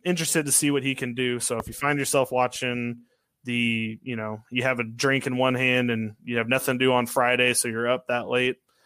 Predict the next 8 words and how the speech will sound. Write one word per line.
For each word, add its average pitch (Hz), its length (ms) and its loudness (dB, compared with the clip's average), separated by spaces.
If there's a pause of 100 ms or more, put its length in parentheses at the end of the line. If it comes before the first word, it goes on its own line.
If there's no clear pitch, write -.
(440)
Arizona 147 500 4
versus, 127 600 0
uh, 123 180 2
Southern 131 420 2
Utah 120 400 0
might 120 220 -2
be 117 140 -4
a, 110 180 -6